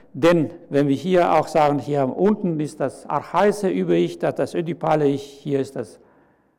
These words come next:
äh, reife Gewissen. Äh, es ist wichtig, dass dieses archaische Ich in diese Richtung des, äh, total assimilierten und vom Ich akzeptierten jetzt, äh,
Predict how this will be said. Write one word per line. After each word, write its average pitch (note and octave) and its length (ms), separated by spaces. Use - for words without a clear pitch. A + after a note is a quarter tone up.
äh, B2 440
reife E3 480
Gewissen. F#3+ 720
Äh, D#3+ 400
es E3+ 140
ist F3 240
wichtig, - 720
dass - 180
dieses E3+ 280
archaische D3 580
Ich - 560
in C3 200
diese C3 380
Richtung C3 480
des, - 340
äh, B2 240
total D3 480
assimilierten D#3 1040
und C3+ 200
vom C3+ 240
Ich - 260
akzeptierten D3+ 1080
jetzt, - 400
äh, F#3+ 100